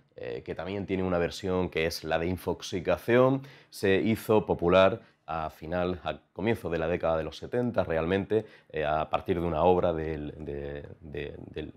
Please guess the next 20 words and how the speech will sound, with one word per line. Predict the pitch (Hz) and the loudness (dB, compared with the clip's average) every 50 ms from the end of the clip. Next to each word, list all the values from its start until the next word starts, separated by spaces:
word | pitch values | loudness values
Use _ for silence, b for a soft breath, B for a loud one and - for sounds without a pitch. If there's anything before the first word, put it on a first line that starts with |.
| - | -16
eh, | - - - - | -16 -16 -14 -8
Alvin | - - 90 87 85 85 85 - | -2 0 0 0 0 -4 -2 2
Toffler, | - 107 104 - - 101 98 110 117 - - | 4 2 2 4 2 2 4 4 2 -2 -8
un, | 78 76 73 73 73 - - | -10 -12 -10 -12 -14 -14 -12
una | 80 80 78 76 - | -8 -6 -6 -6 -6
publicación | - 85 85 85 82 - 85 - - 90 87 | -6 -4 -4 -4 -4 -4 -6 -8 -6 -8 -8
que | 80 78 | -8 -8
se | - | -10
llamó | 80 85 90 90 B B B B B B | -6 -4 -4 -4 B B B B B B
Future | - - 95 - - 82 78 | -8 -8 -8 -6 -6 -10 -10
Shock, | - - 107 101 98 95 110 | -6 0 2 2 4 4 2
en | 95 85 | 2 2
la | 82 82 - | 2 0 2
que | 95 85 | 4 4
hablaba | 82 90 95 98 98 107 | 4 4 4 4 4 4
ya | 104 95 90 | 4 4 2
precisamente | 85 92 - - 98 - - 82 80 80 78 73 - | 0 -2 -6 -6 -8 -8 -8 -8 -8 -8 -8 -8 -8
de | 71 73 | -8 -8
esto, | 69 - - - 73 | -8 -8 -10 -10 -6
¿no? | 82 95 92 | -6 -6 -6